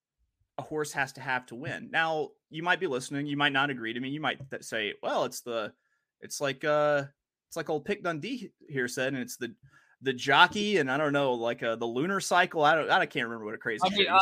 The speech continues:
Speaker 1: said.
Speaker 2: I'll be honest. I have an aunt that just picks off the name.
Speaker 1: There you go.
Speaker 2: So
Speaker 1: And she probably does better than all of us.
Speaker 2: <laughs> Right.
Speaker 1: Some people call it an R O I. I call it a wah.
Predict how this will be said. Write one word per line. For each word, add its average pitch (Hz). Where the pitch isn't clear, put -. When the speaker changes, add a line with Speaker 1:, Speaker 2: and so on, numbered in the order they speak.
Speaker 1:
said. 95
Speaker 2:
I'll 190
be 202
honest. 202
I 175
have 190
an 160
aunt 165
that 135
just 135
picks 151
off 139
the 120
name. 117
Speaker 1:
There 143
you 143
go. 160
Speaker 2:
So -
Speaker 1:
And 139
she 127
probably 202
does 165
better 151
than 131
all 127
of 120
us. 113
Speaker 2:
<laughs> 311
Right. 180
Speaker 1:
Some 196
people 190
call 180
it 165
an 147
R 165
O 147
I. 151
I 160
call 156
it 123
a 117
wah. 135